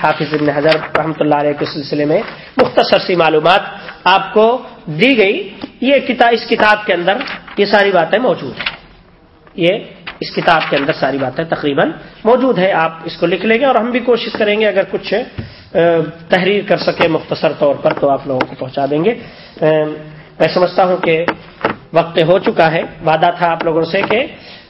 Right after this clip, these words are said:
پینتالیس سے پچاس منٹ تک یہ درس ہوا کرے گا۔ ساڑھے سات سے شروع کیا تھا، سات بیس ہو، پا-، آٹھ بیس ہو چکے ہیں، تو اتنا درس رہے گا۔ اب آپ لوگوں کی میں رائے جاننا چاہوں گا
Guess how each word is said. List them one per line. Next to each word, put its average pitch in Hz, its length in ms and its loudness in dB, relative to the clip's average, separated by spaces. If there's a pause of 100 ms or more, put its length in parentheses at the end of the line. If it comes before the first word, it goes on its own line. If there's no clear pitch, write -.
(300)
پینتالیس 175 480 2
سے 240 280 0
پچاس 165 400 0
منٹ 147 220 2
تک 170 260 0 (460)
یہ 170 160 2
درس 165 280 2 (100)
ہوا 185 180 4
کرے 156 280 0
گا۔ 170 120 0
ساڑھے 156 280 0
سات 156 260 0
سے 165 140 -8
شروع 165 240 0
کیا 151 200 0
تھا، 151 160 -4
سات 151 240 0
بیس 139 320 -4
ہو، 147 80 0
پا-، 135 340 -2
آٹھ 143 180 -2
بیس 151 280 -2
ہو 151 80 0
چکے - 280 -6
ہیں، 143 140 -8 (640)
تو 262 60 2
اتنا 175 380 0
درس 165 220 0
رہے 180 240 -2
گا۔ 226 160 0 (420)
اب 240 140 4 (100)
آپ 196 220 0
لوگوں 180 240 2
کی 196 200 -2
میں 165 160 4
رائے 160 300 2
جاننا 156 340 -2
چاہوں 139 340 -4
گا 147 80 2